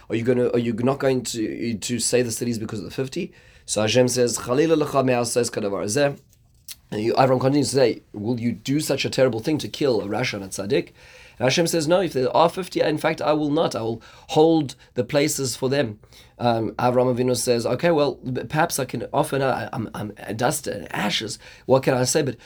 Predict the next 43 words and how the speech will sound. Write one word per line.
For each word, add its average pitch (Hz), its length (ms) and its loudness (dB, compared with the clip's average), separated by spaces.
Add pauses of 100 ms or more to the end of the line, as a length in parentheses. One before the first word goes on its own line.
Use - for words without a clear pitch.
(160)
perhaps, 151 460 4
maybe, 135 200 -2
maybe 143 300 0
if 117 100 -8
there's 117 180 -4
not, 139 320 -4
uh, 117 240 -2
fifty, 165 340 -4
but - 100 -4
there's - 180 -6
forty-five, 147 720 0
will - 140 -10
that, - 280 -8
will 110 160 -6
that 120 180 -2
be 139 140 2
enough, 135 340 2 (320)
perhaps, 131 240 2
to - 100 -8
save 131 260 2
it?" 113 140 -4
And, - 320 -8
and 117 520 -2
Avram 139 400 0
keeps 139 200 -6
negotiating 127 640 0
down 120 220 -2
to 123 100 -12
forty. 143 540 -4 (440)
And 120 180 2
then 139 380 4
he, 117 260 -2
he 117 140 -8
makes 123 280 -2
another 117 200 0
representation, 117 640 -2
maybe 101 160 -8
thirty, 139 460 0
he - 20 -10
goes 104 260 -8
up - 100 -6
to - 120 -16
twenty 156 420 0